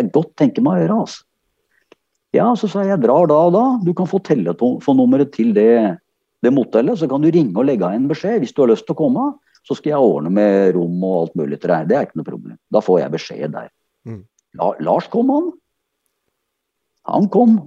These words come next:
Speaker 1: og han fikk, eh, sånn lite appartement hos ved siden av meg,
Speaker 2: Ja.
Speaker 1: oppe i annen etasje, og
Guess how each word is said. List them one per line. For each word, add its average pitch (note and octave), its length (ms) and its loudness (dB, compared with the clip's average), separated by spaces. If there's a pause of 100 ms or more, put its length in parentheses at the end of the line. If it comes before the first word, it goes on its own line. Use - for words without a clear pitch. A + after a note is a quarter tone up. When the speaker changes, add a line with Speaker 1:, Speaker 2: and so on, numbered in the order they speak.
Speaker 1:
og C#3+ 460 4
han C3 100 0
fikk, C3 300 0
eh, B2+ 500 2
sånn B2 220 -2
lite G2+ 240 0
appartement G2+ 560 -4
hos - 160 -6
ved C3 100 -6
siden G2 400 0
av C3+ 80 0
meg, A#3+ 220 0 (260)
Speaker 2:
Ja. C#3+ 140 -4 (920)
Speaker 1:
oppe B2+ 160 0
i C3 80 6
annen F2+ 160 2
etasje, B2+ 320 -2
og E3+ 380 -2